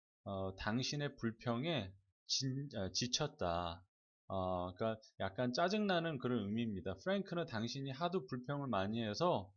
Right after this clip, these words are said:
이제 그 불평에 대해 아주, 어, 진저리가 났다, 지쳤다, 이런 뜻이 되겠죠. 자, it was you. 자, 영화에서도 대-, 어, 대사에 자-, 자주 나오는데요. 그게 너였었구나, 이런 뜻이 됩니다.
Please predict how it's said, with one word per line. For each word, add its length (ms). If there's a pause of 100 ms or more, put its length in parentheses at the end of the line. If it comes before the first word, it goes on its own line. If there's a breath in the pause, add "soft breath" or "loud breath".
(120)
이제 160
그 120
불평에 420
대해 160
아주, 280 (240)
어, 320 (440 loud breath)
진저리가 600
났다, 720
지쳤다, 580
이런 200
뜻이 220
되겠죠. 540 (460 loud breath)
자, 380
it 200
was 320
you. 400 (480 loud breath)
자, 200
영화에서도 720 (280)
대-, 280
어, 220
대사에 400
자-, 280
자주 260
나오는데요. 720 (280)
그게 280
너였었구나, 1080
이런 240
뜻이 200
됩니다. 640